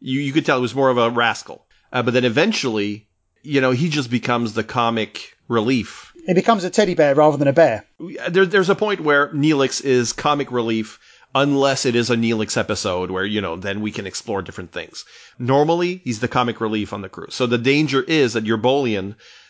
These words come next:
Speaker 1: uh, especially if he's not in a command or, like, an important position, might just become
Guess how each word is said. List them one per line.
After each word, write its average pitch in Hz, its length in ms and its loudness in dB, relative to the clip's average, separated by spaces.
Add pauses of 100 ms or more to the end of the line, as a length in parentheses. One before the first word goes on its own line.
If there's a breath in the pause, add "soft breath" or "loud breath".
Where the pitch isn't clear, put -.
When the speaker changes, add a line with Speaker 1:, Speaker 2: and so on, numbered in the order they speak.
(140 soft breath)
Speaker 1:
uh, 113 200 0
especially 139 460 -2
if 117 120 -2
he's 107 260 -4
not 123 340 0
in 127 140 -2
a 117 80 -2
command 117 720 -2
or, 110 220 2
like, 110 180 -2
an 120 80 -2
important 117 460 -2
position, 131 600 -4
might 123 360 -2
just 120 260 -4
become 104 580 -4